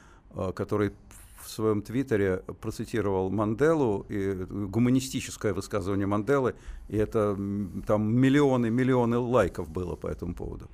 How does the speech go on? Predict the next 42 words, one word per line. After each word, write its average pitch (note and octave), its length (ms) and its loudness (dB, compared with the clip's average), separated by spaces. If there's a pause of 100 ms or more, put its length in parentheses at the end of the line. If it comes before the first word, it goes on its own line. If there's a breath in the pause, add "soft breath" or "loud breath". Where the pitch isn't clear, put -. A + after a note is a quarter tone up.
(380 loud breath)
А, G#2+ 180 0
я A#2+ 160 2
считаю, D#3+ 360 2
что C#3+ 380 2
цитировать C3 480 -2
хорошие C3+ 440 2
гуманистические A2+ 760 -4
слова B2+ 340 0
могут B2 260 -2
не C#3 80 0
только A#2+ 280 0
лицемеры, A#2 500 0
и C#3+ 40 -2
не C#3 100 2
только G2+ 260 -2
из G2+ 80 -2
лицемерных G#2+ 520 -4
соображений. G#2 640 -6 (540 soft breath)
И A2+ 80 -4
говорить A#2 440 4
о, G#2 100 -2
говорить A2+ 300 0
о A2+ 80 2
том, A2 160 -2
что - 160 -4
не A2+ 100 0
нужно A#2 300 0
воевать, G#2+ 360 2
что A#2+ 120 -6
нужно G#2 240 -2
любить G2+ 320 -2
друг F#2 200 -4
друга, G2+ 380 -2 (500 soft breath)
и A#2+ 100 -2
нужно G#2+ 440 2
уважать G#2+ 420 2
старших, - 600 -2 (220)
э, G#2 220 -4
и A2 120 -2
не A#2 100 2
бить G#2 220 -4
детей, C3+ 580 -2